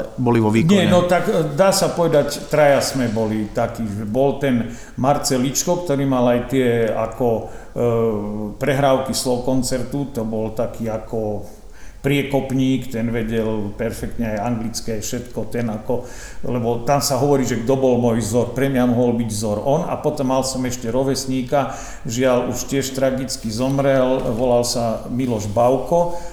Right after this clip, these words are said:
Speaker 2: a ten tiež bol taký zhruba v mojom veku a ten, no, niekoľko rokov po mne začal a ten tiež to bola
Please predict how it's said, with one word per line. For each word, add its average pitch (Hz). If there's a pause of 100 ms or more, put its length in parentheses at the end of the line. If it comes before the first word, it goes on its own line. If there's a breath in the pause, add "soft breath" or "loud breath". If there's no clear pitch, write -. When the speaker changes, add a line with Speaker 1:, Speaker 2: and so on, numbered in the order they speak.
(160 loud breath)
Speaker 2:
a 131
ten 139
tiež 127
bol 117
taký 117
zhruba 120
v 120
mojom 113
veku 123
a 107
ten, 110
no, 98
niekoľko 110
rokov 113
po 113
mne 110
začal 104
a 101
ten 104
tiež 110
to -
bola 107